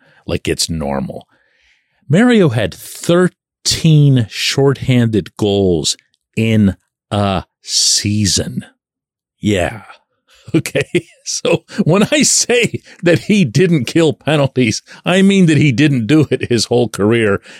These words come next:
And I don't even know that he necessarily enjoyed it. But he did do it. And when he did commit to defending, as Scotty Bowman once famously spoke,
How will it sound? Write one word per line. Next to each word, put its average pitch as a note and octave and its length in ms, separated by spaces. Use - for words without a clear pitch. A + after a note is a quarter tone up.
And B2 280
I F3 140
don't G#3 140
even D3+ 180
know D3 140
that C3 100
he B2 80
necessarily A#2 840
enjoyed F#2 520
it. - 120
But G#2 120
he G#2+ 100
did G2+ 320
do G#2 180
it. F2+ 160
And F#2 220
when F#2 100
he G#2 160
did A#2+ 300
commit A2 440
to - 80
defending, G2 680
as E2+ 140
Scotty G2+ 400
Bowman G2+ 380
once F#2 200
famously F#2 480
spoke, G2 440